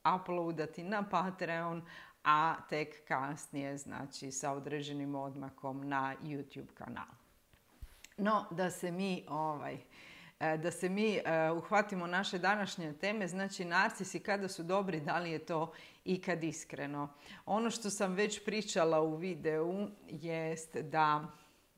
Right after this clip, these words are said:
e, narcisi zapravo nikad nisu dobri.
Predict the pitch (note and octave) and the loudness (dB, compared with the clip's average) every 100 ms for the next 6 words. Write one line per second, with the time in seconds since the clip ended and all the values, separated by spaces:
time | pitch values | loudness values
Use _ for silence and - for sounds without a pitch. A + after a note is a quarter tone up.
0 | - - C#3+ D3 D#3 - - - - - | -10 -6 -4 -4 -8 -16 -20 -20 -18 2
1 | G3+ C4 - B3 G3+ F#3+ A3+ A#3 F#3+ F3+ | 6 6 4 -2 0 6 6 4 -2 0
2 | F#3 G#3+ F3+ D3+ D#3+ D#3 D3+ C#3+ C#3+ C3+ | 0 0 -2 -2 -4 -6 -8 -4 -4 -4
3 | C#3+ C#3+ | -6 -8